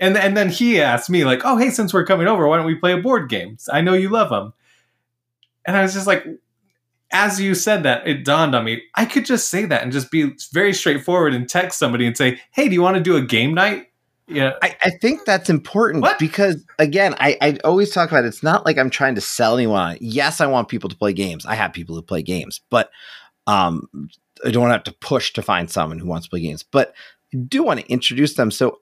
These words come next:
Speaker 2: every once in a while, I would, what I was doing before the pandemic was saying, "Hey, I'm gonna have a game night. Who wants to come over? Let me know." And then people chose to come over. They knew I wasn't gonna put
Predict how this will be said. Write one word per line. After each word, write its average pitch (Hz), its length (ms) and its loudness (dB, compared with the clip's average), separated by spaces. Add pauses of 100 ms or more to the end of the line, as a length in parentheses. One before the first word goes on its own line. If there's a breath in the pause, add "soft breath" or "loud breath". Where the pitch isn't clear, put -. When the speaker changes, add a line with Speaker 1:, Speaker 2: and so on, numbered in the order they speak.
Speaker 2:
every 127 200 2
once 139 260 0
in 120 60 -4
a 110 40 0
while, 120 400 0 (400 soft breath)
I 104 180 -2
would, 107 340 -2
what 123 200 2
I 117 60 4
was 127 380 2
doing 117 240 4
before 98 560 2
the 87 80 -10
pandemic 110 540 2
was 98 160 -4
saying, 107 260 0
"Hey, 123 140 2
I'm 107 80 -2
gonna 113 140 0
have 104 80 0
a 104 40 -6
game 110 220 -2
night. 101 140 2
Who 104 80 -2
wants 101 200 0
to - 60 -16
come 107 180 -4
over? 139 360 0 (200 loud breath)
Let 104 160 2
me 98 60 -4
know." 82 140 -6 (760)
And 143 100 2
then 139 100 4
people 135 380 -2 (120)
chose 117 540 2
to 104 100 -2
come 117 200 0
over. 135 380 0 (400 loud breath)
They 156 220 2
knew 156 300 4
I 131 160 4
wasn't 117 360 2
gonna 104 200 0
put - 400 0